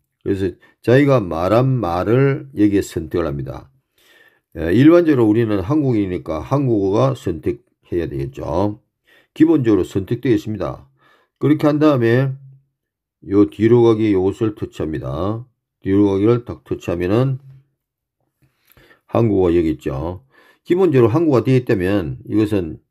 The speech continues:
에, 뒤로 가서, 뒤로 가기 해서 다른 언어를 선택할 필요가 없죠. 그리고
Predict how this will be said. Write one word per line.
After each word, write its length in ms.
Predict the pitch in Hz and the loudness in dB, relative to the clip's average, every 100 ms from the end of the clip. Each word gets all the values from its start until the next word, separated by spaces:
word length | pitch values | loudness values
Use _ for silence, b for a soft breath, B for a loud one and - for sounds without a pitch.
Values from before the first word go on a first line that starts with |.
| _ _ _ _ _ | _ _ _ _ _
에, 280 | 73 73 78 - | -8 -6 -6 -8
뒤로 220 | - 104 113 | 2 4 4
가서, 380 | 107 117 90 | 2 0 -4
뒤로 220 | - 104 117 | -2 0 0
가기 180 | 113 | 0
해서 500 | 104 104 101 87 69 - _ - | -2 -2 -2 -4 -4 -14 _ -10
다른 280 | 82 101 | -6 -4
언어를 340 | 87 95 127 110 | -2 0 2 0
선택할 440 | - 90 110 107 | -2 -2 -2 0
필요가 240 | - 131 90 | 0 0 -2
없죠. 420 | - 123 73 - _ b b b b b b b | -2 -4 -6 -12 _ b b b b b b b
그리고 540 | - 147 127 98 67 | 0 4 4 2 -2